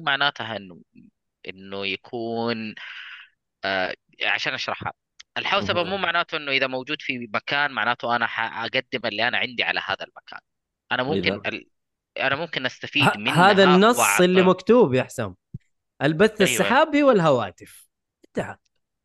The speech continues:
Speaker 2: إيش تبغى؟
Speaker 1: أيوة، أوكي. أنا،
Speaker 2: أداك
Speaker 1: أنا
Speaker 2: البث السحابي والهواتف. انتهى. إيش تبغى؟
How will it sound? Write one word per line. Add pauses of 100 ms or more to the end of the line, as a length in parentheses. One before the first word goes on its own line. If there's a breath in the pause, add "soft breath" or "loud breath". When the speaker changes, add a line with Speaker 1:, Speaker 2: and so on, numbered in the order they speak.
(200)
Speaker 2:
إيش
تبغى؟
Speaker 1:
أيوة،
أوكي.
أنا،
Speaker 2:
أداك
Speaker 1:
أنا
Speaker 2:
البث
السحابي (160)
والهواتف.
انتهى. (280)
إيش
تبغى؟